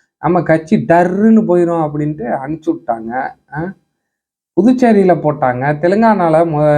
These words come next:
ஆளுநரா இருந்தீங்க, இப்ப புதுச்சேரியில ஆளுநரா இருக்கீங்க.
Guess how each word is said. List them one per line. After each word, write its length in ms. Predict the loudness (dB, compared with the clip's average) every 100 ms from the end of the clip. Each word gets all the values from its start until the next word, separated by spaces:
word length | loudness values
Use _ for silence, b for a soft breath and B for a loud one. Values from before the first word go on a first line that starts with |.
| 2
ஆளுநரா 420 | 2 2 2 2
இருந்தீங்க, 360 | 0 -2 -8 -6 -4 -6 _ _ _ -10
இப்ப 220 | -4 -2
புதுச்சேரியில 640 | 0 0 2 2 0 2 2
ஆளுநரா 420 | 2 2 2 0 0
இருக்கீங்க. 560 | -2 -12 -10 -6 -4